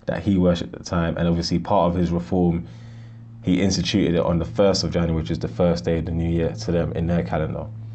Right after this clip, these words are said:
And it's partly to honor the month's namesake, Janus, which is the Roman god of beginnings. Do you see where I'm coming from?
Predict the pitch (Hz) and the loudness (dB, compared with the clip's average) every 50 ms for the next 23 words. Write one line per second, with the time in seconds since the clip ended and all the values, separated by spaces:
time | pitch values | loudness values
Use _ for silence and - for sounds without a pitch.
0 | - - - - - - - - - - 85 85 85 - - - 110 104 - - | -12 -12 -12 -12 -12 -12 -12 -10 -4 0 0 0 0 0 -2 0 2 2 2 2
1 | 87 87 - - 92 90 87 85 85 85 87 87 87 - - - - 87 87 87 | 0 -2 -2 0 0 2 2 2 2 2 4 2 2 2 0 -2 0 2 4 4
2 | 87 87 85 - - 85 76 - - - 98 90 90 90 101 - - - - - | 4 4 2 2 0 0 -2 -2 0 0 2 4 4 2 2 0 0 -2 -4 -6
3 | - - - 87 - 90 80 85 82 90 92 92 90 87 85 85 87 85 85 - | -8 -8 -8 -4 -4 -2 0 2 4 4 4 6 4 4 2 2 2 0 0 -2
4 | 82 - - 80 - - 98 90 85 76 - - - - - - - - - - | -4 -6 -8 -4 -2 2 2 2 2 0 -2 -6 -8 -10 -12 -12 -14 -14 -14 -14
5 | - - - - - - - - - - - - - - - - - - - - | -14 -14 -14 -14 -14 -14 -14 -14 -14 -14 -14 -14 -14 -14 -14 -14 -14 -12 -12 -12
6 | - - - - - - - - - - - - - - 87 87 95 85 80 - | -12 -12 -12 -12 -12 -12 -12 -12 -10 -10 -10 -8 -6 -4 -2 0 0 0 2 2
7 | 104 95 90 82 85 82 78 71 | 2 2 2 2 0 -2 -6 -6